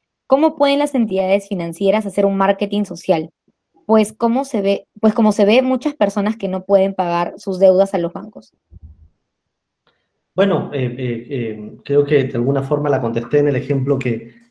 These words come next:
Speaker 2: que di hace un momento, ¿no? ¿De qué forma las, eh, entidades financieras pueden hacer marketing social? De muchas, ¿ah? De muchas, de muchas, como por ejemplo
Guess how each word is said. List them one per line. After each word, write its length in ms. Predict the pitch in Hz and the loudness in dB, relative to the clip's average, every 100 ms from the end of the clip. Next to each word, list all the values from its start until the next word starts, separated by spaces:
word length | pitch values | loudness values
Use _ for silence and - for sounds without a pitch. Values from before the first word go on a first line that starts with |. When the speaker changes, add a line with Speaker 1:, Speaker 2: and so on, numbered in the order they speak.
| _ | _
Speaker 2:
que 140 | 131 | 2
di 80 | 131 | 4
hace 200 | 139 165 | 4 4
un 60 | |
momento, 440 | 131 156 190 131 113 | 4 6 6 4 2
¿no? 160 | 131 | 2
¿De 100 | 147 | 2
qué 100 | 147 | 2
forma 280 | 165 196 190 | 0 2 2
las, 320 | 165 139 131 | 2 2 0
eh, 160 | 139 127 | -2 -2
entidades 420 | 123 131 147 156 | -2 0 0 0
financieras 680 | - 131 123 - 160 160 - | -2 -2 -2 0 0 0 -2
pueden 240 | 160 165 165 | 0 2 2
hacer 300 | 127 147 139 - _ | 0 -4 -4 -14 _
marketing 520 | - 143 143 156 139 127 | -2 0 2 0 0 -2
social? 600 | 123 - 175 214 - - | -4 0 2 2 -4 -6
De 140 | 139 147 | 2 6
muchas, 580 | 180 180 - 113 - | 6 6 2 -6 -6
¿ah? 240 | 120 151 170 | -8 -8 -6
De 120 | 127 | -4
muchas, 500 | 135 156 135 - 117 | 0 2 0 -2 -8
de 80 | 135 | -4
muchas, 320 | 143 147 143 | -2 -2 -6
como 220 | - 131 | -2 -2
por 100 | 127 123 | 0 -4
ejemplo 600 | - 160 156 165 156 | 0 0 0 0 -2